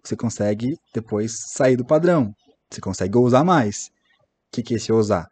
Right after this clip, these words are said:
É pedir uma pose um pouco mais ousada, é você, é, fazer uma sessão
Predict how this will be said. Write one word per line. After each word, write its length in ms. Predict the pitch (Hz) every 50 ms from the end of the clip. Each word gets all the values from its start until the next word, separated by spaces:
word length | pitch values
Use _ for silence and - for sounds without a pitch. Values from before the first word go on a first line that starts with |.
| _ _ _ _ _ _ _ -
É 40 | 190
pedir 200 | - 151 131 127
uma 180 | 113 107 -
pose 240 | - 101 101 95 104
um 60 | 98
pouco 200 | - 95 87 -
mais 160 | 90 87 90 107
ousada, 640 | 127 123 120 113 110 104 101 98 95 92 98 95 - _ _ _ _ _ _ _ _ _
é 140 | - 104 107
você, 840 | 104 110 107 - - - - 104 104 104 101 101 98 95 95 95 - _ _ _ -
é, 440 | - 98 90 90 87 85 87 85 80 80
fazer 260 | - 117 104 95 101 101
uma 160 | 98 95 87
sessão 480 | - 101 92 - - - 92 85 85